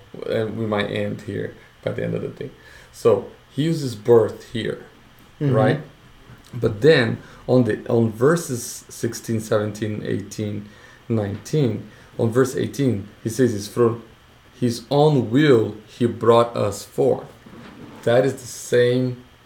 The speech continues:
Speaker 1: same idea of birth. We'll get there.
Speaker 2: Mm-hmm.
Speaker 1: But you had to be careful with birth, because birth, there are, wh-, whoever,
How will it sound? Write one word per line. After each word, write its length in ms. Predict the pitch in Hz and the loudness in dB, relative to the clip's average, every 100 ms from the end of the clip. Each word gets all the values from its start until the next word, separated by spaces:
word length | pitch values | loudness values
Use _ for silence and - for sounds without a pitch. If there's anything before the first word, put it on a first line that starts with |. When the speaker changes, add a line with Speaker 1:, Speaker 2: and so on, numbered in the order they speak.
| _ - _ - | _ -20 _ -20
Speaker 1:
same 640 | - - 127 120 120 120 | -16 -4 2 2 2 -2
idea 460 | 113 107 101 110 110 | -4 -4 -4 -2 -2
of 340 | 110 98 - | -2 -4 -6
birth. 340 | - 110 - - | -4 -4 -6 -8
We'll 280 | 120 147 151 | -2 0 2
get 280 | 147 123 | 0 0
there. 240 | - 104 - - _ | -4 -10 -14 -20 _
Speaker 2:
Mm-hmm. 360 | 147 131 127 147 147 | -4 -2 -2 -4 0
Speaker 1:
But 160 | 127 143 | 0 4
you 140 | 151 | 4
had 180 | 165 175 | 4 2
to 60 | 170 | 0
be 140 | 170 | -4
careful 420 | 165 190 180 151 | 2 4 4 0
with 140 | 117 107 | -6 -4
birth, 260 | 113 113 - 117 | -4 -4 -8 -4
because 600 | 127 123 147 131 120 - | -4 0 6 6 4 -2
birth, 680 | 123 110 135 175 147 - - - - - - - - - - - _ _ _ - - _ _ _ _ _ _ | -10 -2 2 4 2 -4 -14 -20 -20 -20 -20 -20 -20 -20 -20 -20 _ _ _ -20 -20 _ _ _ _ _ _
there 240 | 127 143 131 | 2 4 6
are, 260 | 131 120 - - _ _ _ _ _ - | 4 2 -2 -20 _ _ _ _ _ -14
wh-, 200 | 123 - | -12 -6
whoever, 400 | 135 160 170 | 4 6 6